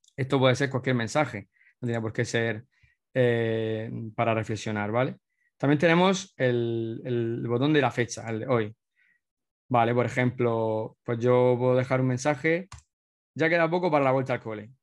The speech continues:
y sa-, aparece la fecha de hoy. Esto está en inglés, eh, deberíamos, pues eso,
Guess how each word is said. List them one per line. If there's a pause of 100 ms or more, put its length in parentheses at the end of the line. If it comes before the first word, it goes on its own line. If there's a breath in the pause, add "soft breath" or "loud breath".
(180)
y
sa-,
aparece
la
fecha
de
hoy. (280)
Esto
está
en
inglés, (640)
eh,
deberíamos, (440)
pues
eso,